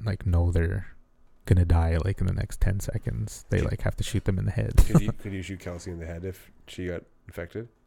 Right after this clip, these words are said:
Speaker 1: Um,
Speaker 2: You get someone else to do it.
Speaker 1: I never actually really thought about that.
Speaker 2: <laughs>
Speaker 1: I've thought about the whole idea of, like, twenty-eight Weeks Later. Like, I've told Kels, if I saw you in,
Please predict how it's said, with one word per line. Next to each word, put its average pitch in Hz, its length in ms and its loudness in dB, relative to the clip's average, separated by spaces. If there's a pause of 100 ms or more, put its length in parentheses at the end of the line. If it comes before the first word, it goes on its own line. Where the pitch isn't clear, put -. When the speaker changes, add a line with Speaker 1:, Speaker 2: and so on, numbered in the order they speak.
(120)
Speaker 1:
Um, 98 840 8
Speaker 2:
You 85 120 0
get - 60 -8
someone 87 180 -2
else - 160 -4
to 80 60 -12
do 80 160 -10
it. 78 160 -12
Speaker 1:
I 101 120 6
never 165 280 10
actually 95 320 6
really 87 160 4
thought 110 200 -4
about 98 260 -2 (1300)
that. 82 100 -10 (440)
Speaker 2:
<laughs> - 500 -20
Speaker 1:
I've 117 140 6
thought 123 180 6
about 151 220 6
the 120 80 6
whole 120 160 8
idea 95 320 8
of, 92 80 2
like, 90 180 4
twenty-eight 87 460 4 (180)
Weeks - 240 -4
Later. 87 300 2
Like, 98 180 -2
I've 98 160 2
told 101 240 4
Kels, - 340 0
if - 140 -4
I 104 140 6
saw - 180 4
you 110 240 8
in, 101 200 4